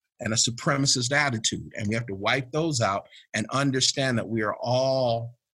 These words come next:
uh, created equal and have the same value to God. Third thing we have to do is understanding that racism is a child of classism, is understand that if I have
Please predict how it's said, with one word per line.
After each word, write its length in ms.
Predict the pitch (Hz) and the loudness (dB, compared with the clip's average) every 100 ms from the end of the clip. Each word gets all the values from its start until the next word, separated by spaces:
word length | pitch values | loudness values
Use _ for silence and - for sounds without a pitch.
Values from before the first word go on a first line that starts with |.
| - | -4
uh, 160 | 101 120 | -4 -4
created 560 | - 151 127 127 120 113 | -4 2 4 4 2 2
equal 380 | 123 120 123 110 | 2 2 0 0
and 100 | 104 | 0
have 240 | 113 107 | 0 0
the 60 | 101 | 2
same 440 | - 135 120 113 | 2 2 2 2
value 360 | 110 113 117 104 | 2 0 0 -2
to 80 | 98 | -2
God. 260 | 113 92 - - - - - | -2 -2 -6 -16 -20 -8 -2
Third 320 | - 220 277 - | 4 4 4 4
thing 180 | 139 | 4
we 80 | 120 | 4
have 220 | 117 98 | 4 2
to 100 | 120 | 0
do 160 | 113 113 | 0 0
is 100 | 104 | 0
understanding 680 | 120 160 160 - 156 151 151 | 0 2 2 2 2 2 2
that 260 | 131 123 - - _ | 2 2 -2 -20 _
racism 760 | 95 131 143 - 151 139 139 147 _ _ | -2 2 4 4 2 0 -2 -2 _ _
is 280 | - 120 120 | 0 2 4
a 280 | 117 110 113 123 | 2 0 -2 0
child 520 | - 110 120 123 131 | 2 2 2 2 0
of 140 | 117 | -2
classism, 840 | - 147 143 170 - 107 92 98 117 - _ _ | -4 -2 0 2 2 0 0 -4 -6 -12 _ _
is 240 | - 110 107 | 0 2 4
understand 500 | 127 123 117 135 117 | 2 2 2 2 2
that 100 | 110 | 0
if 100 | 110 - | -2 0
I 280 | 127 151 | 2 2
have 520 | 165 156 127 113 117 | 2 4 4 4 0